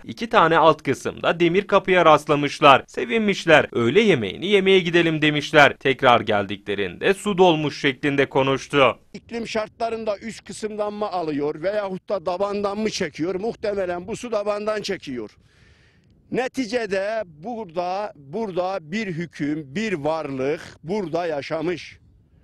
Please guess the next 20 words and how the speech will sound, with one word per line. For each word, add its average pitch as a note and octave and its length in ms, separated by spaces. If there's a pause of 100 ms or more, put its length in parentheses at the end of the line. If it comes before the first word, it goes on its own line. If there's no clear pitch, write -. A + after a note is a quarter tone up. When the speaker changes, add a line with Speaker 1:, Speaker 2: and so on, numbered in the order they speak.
(280)
Speaker 2:
Burayı A3 460
çok A3 400
önemli G3 600
bir F3 240
nokta G3 340
olarak E3 460
burayı F3 280
kullanmışlar. F3+ 880 (340)
Bu G3 220
tepenin A3+ 540
etrafında, F3 920
bura G3+ 220
zaten G#3 400
site G#3 280
alanı. C3+ 460 (220)
Burada F3 340
herhangi F3 500
bir D3+ 100
çalışma F3+ 520
yoktur. D#3+ 400